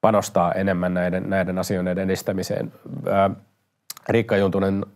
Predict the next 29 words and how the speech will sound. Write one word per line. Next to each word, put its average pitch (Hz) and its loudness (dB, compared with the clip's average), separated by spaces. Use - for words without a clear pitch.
jos 107 -8
to-, 104 -2
tossa 101 0
semmoset 92 0
puolisentoista 95 2
vuotta 95 0
sitten 92 -2
järjestetyssä 92 0
Ihmisoikeusliiton 98 0
seminaarissa, 98 2
jossa 90 -4
puhuttiin 98 -2
ihmisoikeuksista 92 -2
urheilussa, 92 -4
nosti 95 -2
aika 92 0
hyvin 95 0
esiin 95 0
myös 92 -4
esimerkiksi 92 -6
vaikkapa 98 0
Pride-kulkueen, 104 2
vuosittaisen 98 0
Pride-kulkueen, 92 0
jossa, 90 -4
jossa 92 -4
tota 92 -4
seksuaalivähemmistöjen 92 -2
oikeuksia, 95 -2